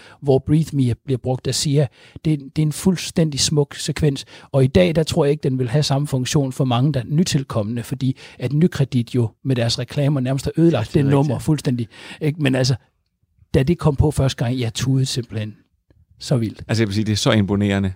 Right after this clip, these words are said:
Speaker 3: Håndboldmetaforer,
Speaker 2: Ja.
Speaker 3: og, øh, du lige får sendt en bredside til Nykredit. <laughs> Simon, hvordan skal du nogensinde kunne følge op på det?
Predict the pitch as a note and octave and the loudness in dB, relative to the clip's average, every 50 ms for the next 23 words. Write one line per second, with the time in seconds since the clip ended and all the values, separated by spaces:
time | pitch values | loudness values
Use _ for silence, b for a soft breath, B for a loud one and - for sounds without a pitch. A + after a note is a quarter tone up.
0 | - _ - - D3 D#3 F3+ F#3 E3 D3+ C3+ B2 - - A#2 - A#2+ A2+ A2+ G#2+ | -8 _ -2 0 0 2 2 0 0 2 0 -2 -2 -4 -4 -2 -2 -2 -2 -2
1 | A2 A2 A2+ - - G#2+ G#2 G2+ G2+ G2 G2 G2+ - - A2+ A2 A#2 B2+ C3 A#2+ | -4 -4 -6 -2 0 2 2 4 4 2 0 0 -2 -2 -2 0 0 0 0 -2
2 | A2 - - A2 G2+ - - C3+ A#2+ A#2 A2 A#2 A2+ - - A2+ A#2+ C3 C3 B2+ | -2 -2 -2 -2 -2 0 0 -2 -2 -2 -6 -8 -8 -4 -2 -2 0 0 0 -2
3 | A2+ G#2 G2+ A2+ A2 B2 C3+ - - A#2 G#2 G2 - - _ _ - - _ _ | -4 -4 -2 0 2 2 2 0 -2 -2 -2 -2 -2 -4 _ _ -20 -20 _ _
4 | _ - - - B2+ A#2 A#2 A2 G#2+ G#2 G#2+ A2 A2+ B2 C3+ - - B2 B2+ B2+ | _ -8 0 2 2 4 4 2 2 0 0 0 0 0 -2 -4 -2 0 0 2
5 | B2 A#2+ A#2+ A#2+ B2 C#3 D3 D3 - - A#2 A#2+ C3 - C3 - - A2 G#2 G2+ | 4 4 4 4 4 2 0 -2 -2 0 0 0 -2 -6 -4 0 0 2 2 2
6 | G2+ G#2+ - - - G2 A2 A2+ | 2 0 2 0 0 0 0 -4